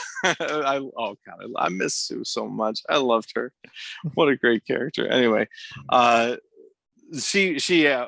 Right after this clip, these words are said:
got a little greedy in asking for more from Helen and ended up dead. And now here, this limo driver who may have gotten away with,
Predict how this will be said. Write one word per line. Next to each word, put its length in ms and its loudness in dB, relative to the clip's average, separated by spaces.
got 160 0
a 40 -8
little 220 -6
greedy 560 -4
in 200 0
asking 500 -4
for 100 -10
more 300 -2
from 300 -8
Helen 480 -4
and 160 2
ended 240 0
up 160 -2
dead. 440 2
And 320 0
now 280 0
here, 320 2
this 240 -2
limo 260 0
driver 480 -4
who 80 0
may 280 2
have 140 0
gotten 320 -2
away 240 -4
with, 220 -8